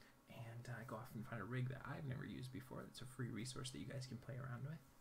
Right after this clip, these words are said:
And we kinda see where we go from there. A little bit of, uh, over the shoulder, hang out with me while I animate. A little bit of instruction or guidance or talking through the thought process that I'm, um, thinking while I'm doing it. And the main goal of these videos is to hopefully encourage you guys,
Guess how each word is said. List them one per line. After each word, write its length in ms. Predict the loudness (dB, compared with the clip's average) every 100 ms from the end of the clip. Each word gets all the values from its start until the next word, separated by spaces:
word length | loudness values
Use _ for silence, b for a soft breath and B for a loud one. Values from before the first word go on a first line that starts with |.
| B B B
And 140 | 2 4
we 40 | 4
kinda 140 | 2
see 160 | 4 2
where 160 | 4
we 80 | 4
go 160 | 2 2
from 180 | 4 2
there. 140 | 4
A 80 | 6
little 160 | 6
bit 120 | 8 6
of, 240 | 6 4
uh, 280 | 2 2 0
over 160 | 0 2
the 80 |
shoulder, 380 | 2 2 4 4 4
hang 120 | 2
out 160 | 2
with 100 | 2 6
me 100 | 6
while 140 | 6
I 80 | 4 6
animate. 380 | 6 6 4 0 -4 -10 0
A 20 |
little 160 | 2 4
bit 120 | 4
of 100 | 4
instruction 580 | 4 4 0 2 8 10
or 200 | 10 8
guidance 480 | 4 0 2 2 2
or 60 | 2
talking 360 | 2 2 2
through 200 | 4 4
the 80 | 2
thought 260 | 0 -2 0
process 360 | -2 -2 -2
that 180 | -4 -4
I'm, 180 | -2 -2 -2
um, 140 | -4 -6 -14 -18 -12 -12 -10 4
thinking 280 | 6 10 8
while 100 | 8
I'm 100 | 6
doing 220 | 8 8
it. 140 | 8 4 B B B B B
And 160 | 4 8
the 60 |
main 220 | 8 8 6
goal 180 | 6
of 60 | 8
these 160 | 10 8
videos 340 | 6 4 2
is 80 | 0
to 60 | 0
hopefully 300 | 0 0 0
encourage 420 | 0 2 4 4
you 60 | 4
guys, 480 | 4 4 4 2